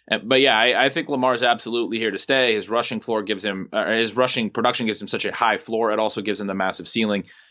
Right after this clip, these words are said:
Dak, I'm, I'm optimistic about. I mean, I, I, I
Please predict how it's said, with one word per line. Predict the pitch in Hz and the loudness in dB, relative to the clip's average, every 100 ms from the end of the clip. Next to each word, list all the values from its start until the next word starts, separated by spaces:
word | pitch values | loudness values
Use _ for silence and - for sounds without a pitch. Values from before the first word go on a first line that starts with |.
| _ _ _ | _ _ _
Dak, | - 127 135 123 | 2 6 6 4
I'm, | 131 123 | 2 0
I'm | 139 175 | 2 2
optimistic | 175 - 151 151 - | 2 0 -6 -4 -6
about. | 87 82 65 | -8 -10 -8
I | 104 | -6
mean, | 110 | -2
I, | 110 107 | 0 0
I, | 120 - - | -2 -4 -2
I | 113 110 107 | 0 0 -4